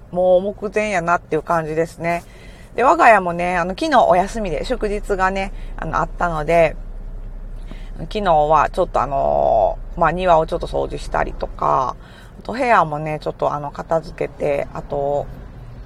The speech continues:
もうね、もうすぐ十二月ということで、クリスマスツリーをね、子供たちと、あの、飾ったりとかしました。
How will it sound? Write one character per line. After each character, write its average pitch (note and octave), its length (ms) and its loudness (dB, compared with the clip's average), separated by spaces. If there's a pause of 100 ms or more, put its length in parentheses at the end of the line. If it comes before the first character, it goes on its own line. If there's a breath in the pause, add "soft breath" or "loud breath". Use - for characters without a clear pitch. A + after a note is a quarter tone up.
(180)
も F#3 200 6
う - 20 0
ね、 F3+ 240 0
も A3 240 4
う - 20 -4
す A3 140 -6
ぐ E3+ 100 2
十 F#3 200 2
二 F3+ 120 -4
月 D#3+ 220 -2
と - 100 -4
い - 20 2
う D3+ 60 -2
こ D3+ 100 -8
と D3 160 -4
で、 D3+ 280 2
ク B3 80 -2
リ A#3 100 0
ス B3+ 100 -8
マ A3+ 160 -6
ス - 40 -16
ツ A3+ 180 -2
リ F3 160 -6
ー C3+ 100 -6
を C#3 40 -14
ね、 D3 120 -10
子 D3+ 140 -4
供 D3+ 240 -6
た - 140 -6
ち - 160 -18
と、 A#2 260 2
あ - 100 -8
の、 - 120 -12
飾 D3 240 0
っ - 40 -10
た - 140 -2
り - 100 -4
と - 120 -6
か - 200 4 (480 loud breath)
し - 140 -12
ま E3 180 -2
し - 120 -14
た。 A2 240 4